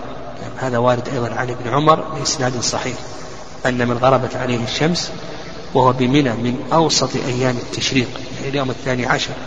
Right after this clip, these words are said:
فلا ينفرن حتى يرمي الجمار من الغد. رواه الإمام مالك في الموطأ بإسناد صحيح. قال: "وإلا لزمه المبيت"، كما جاء في الآثار عن الصحابة رضي الله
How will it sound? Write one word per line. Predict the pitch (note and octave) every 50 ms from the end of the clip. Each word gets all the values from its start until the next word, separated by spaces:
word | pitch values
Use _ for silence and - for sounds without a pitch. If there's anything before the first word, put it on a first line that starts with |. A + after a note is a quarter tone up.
| - - - - - - - - - - - - - - -
فلا | - C#3 D3 D#3+ D#3+
ينفرن | D#3+ D#3 D3+ C3+ - D3+ D3 D3+ D3 C#3+ C#3 C#3+ D#3 D#3+ - - - - - - D3 - -
حتى | - - D#3 D3+ - - - C#3 C3+ C3 B2+ C3
يرمي | C#3+ C#3 C3 C3 C3 C3 B2+ B2+ C3 C3 B2+ C3 - - - - -
الجمار | C3 B2+ B2 - C#3 B2+ B2+ B2+ B2+ B2 A#2
من | A2+ A#2+
الغد. | A2+ A#2 B2+ B2 A#2 - - - - - - - - -
رواه | B2+ B2+
الإمام | A#2+ A#2 A#2 A2+ A#2+ B2
مالك | B2+ B2+ B2 A#2+ - - - - - - - - - - - - - - - - - - - - -
في | -
الموطأ | B2+ B2 B2 A#2+ B2 C3 B2+ - B2+ A#2+
بإسناد | A#2 C3 C3 A#2 - - C3 B2 B2 A#2+
صحيح. | - - A#2+ - - C3 B2+ - - - - - - - - - - - - - - - - -
قال: | - C3+ D3 D#3+ E3+ E3 - - - - - - - - -
"وإلا | - C#3+ D3+ D3+ F3 F3 E3+ D#3+ D#3 D3+ D3
لزمه | C#3+ C#3+ D#3+ E3 D3+ D3+ E3+ D3+ D3+ D3 C3 D3
المبيت"، | C#3+ C#3 C#3 C3+ C#3+ D3 B2+ - - - - - - -
كما | D3+ D3+ C#3+
جاء | C3+ C#3 C#3+ C#3+ - - D3 D3+ - - - - - - - - - -
في | C#3 C3 C3 C#3 - D3+
الآثار | C3+ C3 - C3+ C3 - - C#3 C3 A#2+
عن | A2 B2+ C3
الصحابة | - - - A#2 - - C3+ B2+ C3 B2+
رضي | A#2+ A2 B2+ A#2+
الله | A#2 A#2+ A#2+ A#2+ A#2